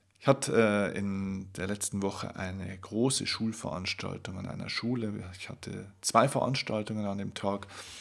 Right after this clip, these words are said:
Ich war in dieser Schule, ähm, und hatte tausendzweihundert Schüler am Vormittag in einem Vortrag. Und in diesem Schülervortrag vormittags sind dann natürlich auch die Lehrer immer noch mit dabei. Das heißt, es waren insgesamt ungefähr,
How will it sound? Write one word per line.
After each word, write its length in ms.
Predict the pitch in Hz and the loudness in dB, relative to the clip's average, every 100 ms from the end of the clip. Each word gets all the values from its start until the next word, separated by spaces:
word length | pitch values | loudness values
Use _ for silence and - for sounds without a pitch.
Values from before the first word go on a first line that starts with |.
| - - - - | -16 -18 -20 -20
Ich 140 | - - | -18 -10
war 100 | 101 | -8
in 80 | 98 | -6
dieser 200 | 95 95 | -6 -4
Schule, 580 | - 104 101 98 101 - | -4 -4 -4 -4 -6 -8
ähm, 540 | 95 92 95 98 98 95 | -8 -6 -6 -8 -10 -10
und 120 | 104 | -10
hatte 240 | - - | -10 -8
tausendzweihundert 840 | - 107 104 104 - - 98 98 - | -6 -4 -4 -2 -2 -2 -4 -4 -4
Schüler 480 | - 143 156 135 127 - | 0 0 2 0 -2 -8
am 160 | 95 90 | -8 -2
Vormittag 560 | 120 123 123 113 107 | 0 0 0 -4 -6
in 100 | 92 | -8
einem 320 | - 104 110 104 | -4 -2 -2 -4
Vortrag. 640 | - 123 131 113 110 113 - - - - - - - | -2 -4 -2 0 0 -2 -16 -18 -16 -16 -18 -14 -2
Und 340 | 104 101 - - _ - | 0 0 -4 -12 _ -14
in 200 | - 101 | -6 -4
diesem 240 | 95 95 92 | -4 -6 -4
Schülervortrag 1000 | - 131 135 - - 104 - 104 101 - | -2 0 0 -2 -2 -2 -2 -4 -4 -8
vormittags 640 | - 101 107 107 104 - | -4 -2 -2 -2 -4 -2
sind 200 | 107 101 | -6 -4
dann 100 | 104 | -2
natürlich 480 | 101 - 98 98 - | -4 -4 -8 -8 -8
auch 300 | 82 95 - | -8 -8 -10
die 280 | - 104 101 - - - - | -8 -8 -8 -10 -18 -18 -14
Lehrer 540 | 95 95 98 98 - - | -8 -4 -2 -2 -4 -4
immer 160 | 95 | -6
noch 220 | 92 - | -6 -8
mit 160 | 95 92 | -10 -10
dabei. 260 | 95 92 90 | -8 -8 -8
Das 200 | 98 101 | -8 -6
heißt, 220 | 101 - | -6 -6
es 140 | - | -6
waren 120 | 92 | -8
insgesamt 500 | - - - - 95 | -8 -10 -8 -8 -8
ungefähr, 400 | - 98 - 101 | -10 -12 -10 -10